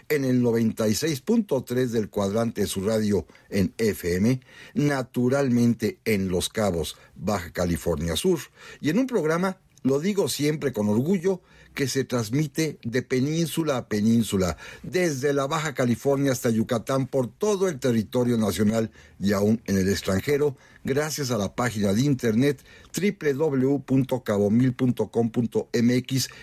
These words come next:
que es facilísimo de localizar. Gracias, amigas y amigos, por su presencia, por supuesto, más aún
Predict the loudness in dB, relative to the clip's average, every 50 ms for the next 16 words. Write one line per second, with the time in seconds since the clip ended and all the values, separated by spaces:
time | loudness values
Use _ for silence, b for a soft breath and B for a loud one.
0 | B B -4 -2 -2 -2 -2 -2 -2 -2 -2 -2 0 2 2 2 2 2 2 4
1 | 4 4 4 2 2 2 2 2 2 0 -2 -2 -2 0 0 0 0 0 0 -2
2 | -2 -2 -4 -6 -10 B B B B B B B -4 -2 -2 0 0 -2 -2 -2
3 | -2 -2 0 0 0 0 0 0 0 2 2 2 2 2 2 0 0 0 -2 -2
4 | -2 -2 -2 -2 -2 0 -2 -2 -2 -2 -2 -4 -4 B B B B B -2 0
5 | 0 0 0 -2 -6 -6 -2 -2 -2 -2 -2 -2 -2 -2 -2 B B B -6 -4
6 | -2 -2 -2 -2 -2 0 0 0 0 0 -4